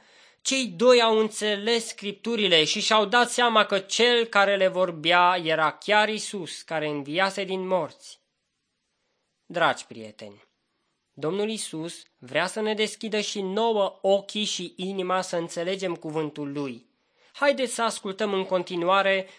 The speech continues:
lucrurile pe care le-a făcut și le-a învățat Domnul Isus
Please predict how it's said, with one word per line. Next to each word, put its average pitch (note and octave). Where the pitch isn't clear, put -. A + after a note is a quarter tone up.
lucrurile A#3
pe A#3
care G#3+
le-a G3+
făcut G3+
și -
le-a E3+
învățat D3+
Domnul G#3+
Isus D#3+